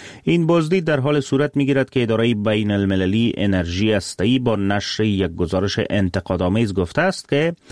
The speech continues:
تهران از ماه فبروری به این سو در برابر تلاش‌های بازرسی این سازمان از برنامه هسته‌ای ایران موانع جدی ایجاد کرده است. اما رئیس جمهور ابراهیم رئیسی اصرار می‌ورزد که ایران با شفافیت عمل می‌کند.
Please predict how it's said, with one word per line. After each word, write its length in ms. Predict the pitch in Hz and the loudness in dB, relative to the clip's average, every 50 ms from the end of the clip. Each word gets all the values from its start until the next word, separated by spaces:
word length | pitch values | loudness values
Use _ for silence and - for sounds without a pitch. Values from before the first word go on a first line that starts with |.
| - - - - - - - | -20 -20 -20 -20 -10 -2 0
تهران 360 | 151 147 139 156 170 175 170 | 2 2 2 2 2 2 2
از 200 | 160 143 120 127 | 2 0 2 2
ماه 320 | 139 143 143 135 147 143 | 2 2 2 2 2 0
فبروری 760 | 135 - - - 113 104 113 110 107 104 107 117 120 147 170 | 0 -2 -2 -4 -2 0 2 2 2 2 2 2 2 2 2
به 100 | 160 165 | 2 0
این 180 | 160 160 160 143 | 0 0 0 -2
سو 260 | - - 160 156 143 | 0 0 0 2 2
در 200 | 135 131 120 120 | 2 0 0 2
برابر 400 | 107 113 110 113 113 127 131 127 | 0 0 0 0 0 0 0 0
تلاش‌های 540 | - - 110 107 104 101 - 120 123 120 110 | 0 0 0 0 0 0 0 0 2 2 2
بازرسی 720 | 98 101 101 95 90 95 98 92 87 - - 117 113 - | 2 0 0 0 0 0 0 0 0 0 0 0 0 0
این 180 | 80 110 101 92 | 0 0 0 0
سازمان 640 | 87 - - 90 85 85 101 127 151 175 185 185 175 - - - - - - - | 0 -2 -2 -2 -2 0 0 2 2 2 0 -2 -4 -6 -12 -20 -20 -20 -14 -4
از 260 | - 95 95 98 90 87 | -2 0 0 0 0 0
برنامه 460 | 104 104 101 104 104 123 147 160 139 | 0 0 2 0 0 2 2 2 2
هسته‌ای 560 | 113 120 110 - - - 135 127 131 127 - - | 0 0 -2 -4 -4 -2 0 2 2 0 0 0
ایران 360 | 117 110 113 123 151 175 185 | 2 2 2 2 2 0 2
موانع 500 | 175 156 147 135 127 127 135 151 151 143 | 2 2 2 2 2 2 2 2 2 0
جدی 640 | 120 98 101 104 95 87 92 107 151 185 190 - - | 0 0 0 0 0 -2 -2 0 0 0 0 0 0
ایجاد 440 | - 135 127 117 113 117 101 - - - | 2 2 2 4 2 2 0 0 -4 -6
کرده 280 | - 82 78 73 80 | -4 -4 -2 -2 -2
است. 440 | 78 76 76 71 - - - - _ - - - - - - - - | -2 -2 -2 -4 -6 -10 -12 -14 _ -20 -20 -20 -20 -20 -20 -10 -2
اما 440 | - 120 131 139 143 147 143 139 135 | 0 2 2 4 4 4 4 2 2
رئیس 380 | 127 123 127 123 120 113 107 107 | 0 0 0 0 0 0 -2 -2
جمهور 480 | 107 120 120 117 110 123 135 135 - - - | -2 0 0 2 2 2 2 0 0 -2 -2
ابراهیم 580 | 117 117 113 107 110 117 110 110 127 131 127 | 0 0 0 0 0 0 2 2 2 2 0
رئیسی 520 | 117 107 110 110 110 110 110 - - 127 120 | 0 0 0 0 2 0 0 0 2 2 2
اصرار 380 | 107 - - 123 147 165 170 | 0 0 -2 -2 0 0 0
می‌ورزد 560 | 165 170 170 165 160 160 151 143 151 156 147 - | 0 0 2 2 2 2 2 2 0 -2 -2 -2
که 120 | - 131 | 0 2
ایران 400 | 117 110 107 110 123 131 135 120 | 2 4 4 4 2 2 2 2
با 140 | 120 120 120 | 2 0 0
شفافیت 800 | - - - 104 95 - 107 98 90 - - 123 135 139 139 139 | -2 -2 -4 -4 -2 0 -2 -2 -2 -2 -2 0 0 0 0 0
عمل 360 | 127 117 120 117 107 95 87 | 0 0 0 2 2 2 0
می‌کند. 640 | 80 80 78 - - 78 78 76 76 69 - - | 0 0 -2 -4 -4 -4 -2 -2 -4 -4 -6 -12